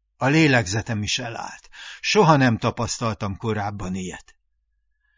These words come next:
De bármennyire fantasztikusnak is éreztem, be kell valljam neked, az övé sokkal vastagabb és keményebb volt.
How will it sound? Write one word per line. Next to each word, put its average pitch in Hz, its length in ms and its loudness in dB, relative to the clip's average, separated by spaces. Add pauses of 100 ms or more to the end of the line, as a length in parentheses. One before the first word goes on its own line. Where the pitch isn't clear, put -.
(140)
De 127 180 -4
bármennyire 156 760 6
fantasztikusnak 147 960 -2
is 127 140 -2
éreztem, 143 720 0
be 165 280 -2
kell 127 260 2
valljam 131 420 4
neked, 113 460 2 (720)
az 147 200 -4
övé 190 460 4
sokkal 135 600 4
vastagabb 110 640 -2
és 110 200 -2
keményebb 104 640 -2
volt. 92 380 -10